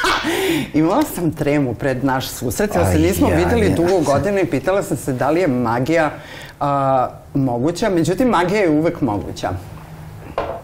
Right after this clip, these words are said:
Speaker 2: Uvek je moguća. Ne znamo da li će sada da bude. Još uvek.
Speaker 1: <laughs> Da.
Speaker 2: Tako, krenulo je magično.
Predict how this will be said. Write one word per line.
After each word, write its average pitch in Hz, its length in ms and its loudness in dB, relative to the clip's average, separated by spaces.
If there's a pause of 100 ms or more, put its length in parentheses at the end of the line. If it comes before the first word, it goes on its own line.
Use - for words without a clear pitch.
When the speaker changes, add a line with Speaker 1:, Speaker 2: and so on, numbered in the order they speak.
(1300)
Speaker 2:
Uvek 87 280 -4
je 95 60 0
moguća. 90 460 -2 (280)
Ne 90 220 0
znamo 90 220 0
da 85 120 0
li 87 60 -2
će - 140 -10
sada 87 340 -6
da 58 120 -6
bude. 67 300 -8 (680)
Još 104 240 -2
uvek. 104 360 -2
Speaker 1:
<laughs> - 60 -6 (800)
Da. 139 140 2
Speaker 2:
Tako, 92 320 -4
krenulo 131 500 2
je 107 60 2
magično. 98 600 0